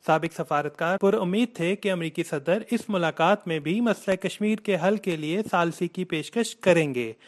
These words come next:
لیکن نہ تو امریکی صدر کی طرف سے مسئلہ کشمیر پر ثالثی کی پیشکش کو دہرایا گیا اور نہ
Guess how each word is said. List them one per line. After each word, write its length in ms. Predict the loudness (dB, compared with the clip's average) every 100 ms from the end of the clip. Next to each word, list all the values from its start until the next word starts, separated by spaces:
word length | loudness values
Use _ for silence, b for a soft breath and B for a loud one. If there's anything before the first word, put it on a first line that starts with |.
| -6
لیکن 280 | -4 -2 0
نہ 240 | 2 2
تو 60 | 4
امریکی 380 | 2 0 -2 -4
صدر 240 | -4 -2 -2
کی 140 | -2
طرف 340 | -4 -2 -4 -4
سے 120 | -4
مسئلہ 340 | -4 -4 -4 -4
کشمیر 400 | -6 -6 -6 -6 -2
پر 160 | -2
ثالثی 480 | -2 -4 -4 -4 -8
کی 140 | -8 -8
پیشکش 600 | -6 -6 -6 -8 -8 -10
کو 140 | -12
دہرایا 500 | -8 -2 2 2 2 -2
گیا 200 | -2 0
اور 200 | 0 -4 -4
نہ 200 | 2 2